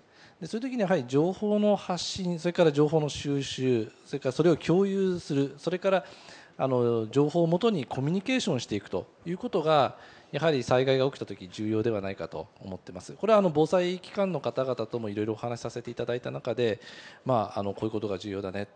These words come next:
ていうことを我々も実は勉強させていただいている途中でございます。で、そういう中でやはりその防災機関、いわ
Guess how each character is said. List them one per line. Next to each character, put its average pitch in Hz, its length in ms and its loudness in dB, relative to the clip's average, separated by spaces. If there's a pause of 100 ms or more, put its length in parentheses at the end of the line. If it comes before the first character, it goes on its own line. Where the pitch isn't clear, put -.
て - 80 -14
い 165 60 -10
う - 20 -18
こ - 140 -16
と 101 80 -4
を 90 160 -8
我 120 160 6
々 135 120 4
も 127 480 -2
実 131 220 -4
は 92 100 -4
勉 151 200 2
強 156 120 2
さ 143 140 4
せ 139 100 0
て 135 80 -4
い 127 60 -2
た 127 80 2
だ 120 120 4
い 120 40 -2
て 113 100 -6
い 104 40 -4
る 101 100 -4
途 113 140 -4
中 135 120 -4
で 104 60 -6
ご 90 100 -10
ざ 85 80 -12
い 82 40 -14
ま 78 80 -18
す。 - 160 -20 (720)
で、 123 60 -16
そ 165 220 -2
う 196 60 2
い 220 80 -2 (140)
う - 20 -2
中 233 240 0
で 196 80 2
や 180 80 2
は 202 80 4
り 165 240 0
そ 143 120 0
の 135 600 0
防 139 140 4
災 165 180 4
機 - 100 -14
関、 139 200 0
い - 20 -8
わ - 60 -12